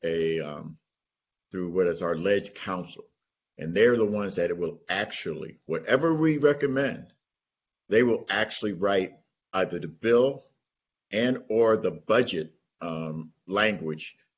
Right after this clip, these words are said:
that will then come to the members who will eventually vote on whether up or down on what we will, um,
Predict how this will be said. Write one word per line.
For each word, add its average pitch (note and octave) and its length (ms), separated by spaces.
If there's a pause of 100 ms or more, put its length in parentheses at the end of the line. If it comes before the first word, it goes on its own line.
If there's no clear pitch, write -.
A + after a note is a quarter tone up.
(100)
that F#2+ 160
will F#2 140
then G#2+ 280
come G2 360
to G#2+ 120
the E2+ 80
members F2 680
who G#2+ 100
will F#2+ 200
eventually G#2+ 440
vote G2+ 320
on F2 160 (500)
whether F2 440 (240)
up G#2 160
or G#2 80
down F#2 320
on E2+ 120
what F#2 280
we F#2 140
will, E2 500 (480)
um, D#2 420